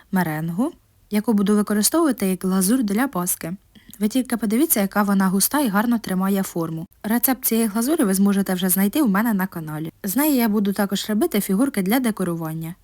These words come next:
Змазуємо меренгою поверхню паски.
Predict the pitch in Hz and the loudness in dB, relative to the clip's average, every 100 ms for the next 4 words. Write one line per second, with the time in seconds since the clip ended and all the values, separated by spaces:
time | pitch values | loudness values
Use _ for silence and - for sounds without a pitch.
0 | - 202 233 262 196 196 196 190 208 196 | -6 0 2 4 4 2 4 4 4 2
1 | 175 185 175 254 254 190 - 185 - 143 | 0 -2 -2 -2 0 -2 -2 -6 -4 -6
2 | - - 233 | -6 -6 -6